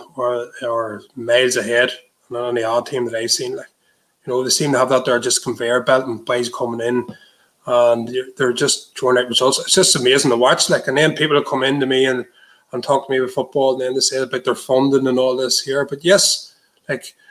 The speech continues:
uh, Shane Lowry is putting, uh, pumping money in the coffee at the minute. Like, and that'd be a good, you know, uh, a good, uh, you know, keep an eye on and see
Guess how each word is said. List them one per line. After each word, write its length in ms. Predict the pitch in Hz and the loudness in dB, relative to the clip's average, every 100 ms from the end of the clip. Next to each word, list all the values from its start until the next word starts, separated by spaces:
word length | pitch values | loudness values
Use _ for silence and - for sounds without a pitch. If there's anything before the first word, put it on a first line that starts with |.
| - _ _ | -20 _ _
uh, 280 | 143 135 127 | -4 -2 0
Shane 260 | - 147 131 | 0 0 2
Lowry 300 | 127 131 127 | 2 2 0
is 80 | |
putting, 520 | 127 139 131 123 127 135 | -2 -6 -4 -8 -8 -6
uh, 180 | 123 117 - | -4 -4 -4
pumping 280 | 147 139 127 | -6 -2 -2
money 180 | 123 | -2
in 140 | 123 123 | -2 -2
the 360 | 120 117 110 - _ _ _ - | -2 -2 -6 -12 _ _ _ -4
coffee 360 | 139 139 - 147 | 2 2 2 0
at 100 | 160 | 0
the 80 | |
minute. 260 | 147 143 139 127 | 0 -2 -2 -8
Like, 160 | - | -4
and 100 | 143 | 2
that'd 160 | 185 196 | 2 4
be 220 | 180 156 | 4 4
a 20 | |
good, 420 | 160 156 139 123 - _ _ _ _ | 4 4 2 -6 -14 _ _ _ _
you 120 | 147 | -2
know, 420 | 139 135 127 127 - _ _ _ 143 | 2 2 2 -2 -14 _ _ _ -4
uh, 400 | 127 123 120 123 - _ _ _ _ _ _ - | -2 0 -2 -4 -12 _ _ _ _ _ _ -20
a 40 | - 139 | -16 -4
good, 300 | 165 151 131 - _ _ | -2 -2 -4 -14 _ _
uh, 300 | 151 - 131 - - - 208 - | -4 -4 -8 -12 -18 -20 -18 -6
you 60 | |
know, 160 | 151 131 | -4 -2
keep 220 | - 180 | -2 0
an 80 | 143 | 2
eye 80 | 160 | 4
on 220 | 165 143 | 4 4
and 100 | 131 | 2
see 400 | - 147 143 | 0 2 2